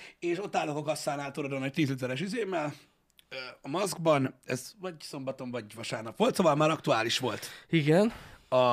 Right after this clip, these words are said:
Speaker 1: a maszk. És megyek be, ketten vagyunk ugye a benzinkúton, a két kutossal együtt,
Speaker 2: Mhm.
Speaker 1: ugye dupla kasszával megy az aktivi-, az aktivitás, majd bejött két ember,
Speaker 2: Mhm.
Speaker 1: két csávó így kútra, tudod, maszk nélkül. Én tudod, pff,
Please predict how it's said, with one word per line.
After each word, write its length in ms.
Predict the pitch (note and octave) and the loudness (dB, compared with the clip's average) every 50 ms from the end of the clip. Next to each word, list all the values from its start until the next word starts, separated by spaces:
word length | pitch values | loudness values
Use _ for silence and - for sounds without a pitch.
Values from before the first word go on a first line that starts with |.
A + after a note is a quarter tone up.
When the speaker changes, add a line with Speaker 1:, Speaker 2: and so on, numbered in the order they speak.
| A#2+ A#2 A#2 - _ _ _ _ | 4 2 -2 -8 _ _ _ _
Speaker 1:
a 80 | - | -4
maszk. 380 | B2+ A#2+ A#2+ D3+ D#3+ - - - _ _ - - - - - - - _ | -2 -2 -2 -2 -6 -8 -14 -20 _ _ -20 -20 -18 -18 -18 -20 -12 _
És 380 | - F3 F3 F3 E3+ - - - _ _ - - - _ - | 0 0 2 2 0 -2 -4 -6 _ _ -20 -20 -20 _ -4
megyek 220 | F4 D#4 D#3 D#3 | -4 -2 -2 -2
be, 260 | F#3 F#4+ G4 D#4 - - | -2 -2 -2 -4 -4 -6
ketten 340 | - C#4+ E3+ - - C#3 C3+ | -6 -6 -6 -4 -4 -4 -4
vagyunk 280 | D3+ C#3 B2+ C3+ C3+ D3+ | -4 -4 -4 -4 -4 -4
ugye 220 | C#3+ B2 A#2+ B2 | -2 0 2 2
a 120 | A#2+ A#2+ B2 - - - _ _ _ _ _ | 2 0 0 -4 -8 -20 _ _ _ _ _
benzinkúton, 580 | - G3+ F3 C#3 D3 C#3+ C#3 C3+ A#2+ D3 C3 C3 | 2 4 4 4 2 0 -4 -4 -4 -2 -2 -2
a 80 | C#3 | -2
két 240 | C3+ - - D#3+ - | -2 0 0 0 0
kutossal 460 | - B2+ - B2 A2 G2 - B2 A2+ | 0 -4 -4 -2 -2 0 2 2 4
együtt, 340 | B2 C#3+ C#3 A#3+ D#3 C3 - | 4 2 2 2 0 0 -2
Speaker 2:
Mhm. 140 | D3+ D3 C#3+ | -4 -6 -4
Speaker 1:
ugye 120 | C3+ D3+ | -4 -2
dupla 240 | F3 E3 D3+ A#2+ A#2+ | -4 -4 -6 -8 -8
kasszával 480 | A2+ D3+ C3+ - - C3 A#2+ A#2 B2 B2+ | -8 -8 -8 -6 -6 -8 -6 -6 -6 -6
megy 140 | C3+ C3+ A2+ | -6 -6 -6
az 100 | B2 D#3 | -6 -6
aktivi-, 380 | G#3 G3 - - E3+ E3 D#3 - | -6 -6 -6 -4 -2 -2 -2 -2
az 100 | D3 C#3+ | 0 -2
aktivitás, 580 | G3 F#3+ A3 F3+ D3 - C#3+ B2 - - - _ _ _ _ _ | 0 0 0 -4 -2 0 -2 -2 -4 -6 -10 _ _ _ _ _
majd 460 | - G4+ G4+ D4 A3 - - - - _ _ _ _ _ _ _ _ _ _ _ _ _ _ _ _ _ _ _ _ _ _ _ _ _ _ _ _ _ _ _ _ _ _ _ _ _ _ _ _ - | -2 2 4 6 6 4 4 0 -2 _ _ _ _ _ _ _ _ _ _ _ _ _ _ _ _ _ _ _ _ _ _ _ _ _ _ _ _ _ _ _ _ _ _ _ _ _ _ _ _ 4
bejött 300 | E4 D4 G3+ G3 G3 - | 4 6 6 4 2 -2
két 240 | - F#3+ E3 D3 | -4 -4 -4 -4
ember, 380 | D3+ D3+ D#3+ F#3+ A#3+ D4+ D#4 _ _ _ _ _ _ - | -4 -6 -6 -6 -8 -8 -10 _ _ _ _ _ _ -10
Speaker 2:
Mhm. 200 | C3+ B2 A#2 B2+ D#3 F3+ - _ _ _ _ _ _ _ _ _ _ _ | -8 -8 -6 -6 -8 -10 -14 _ _ _ _ _ _ _ _ _ _ _
Speaker 1:
két 200 | - - F#3 D3 | -6 -6 -6 -2
csávó 340 | - - F3+ E3 E3+ F#3 G3 | 0 2 4 4 4 2 0
így 120 | G3 F3 D#3 | -2 -2 -4
kútra, 600 | - - G3+ G3+ G3 - - C#4 D4 D4+ D4 _ _ | -4 -2 -2 -2 -4 -4 -4 -4 -4 -4 -8 _ _
tudod, 240 | - B3 E3 G3 A#3+ - | -4 -2 -2 -2 -4 -6
maszk 240 | C#4 C#4 G3 E3 - | -4 -4 -4 -4 -4
nélkül. 380 | F#3+ D3+ A#2+ A2+ - - A#2 A#2 | -6 -8 -8 -10 -12 -12 -12 -12
Én 500 | B2 B2 - _ _ _ - C5 A#4 F4+ | -14 -14 -18 _ _ _ -10 -8 -6 -4
tudod, 160 | E4+ B3 C#3 | -4 -4 -4
pff, 180 | - - - | -4 -4 -6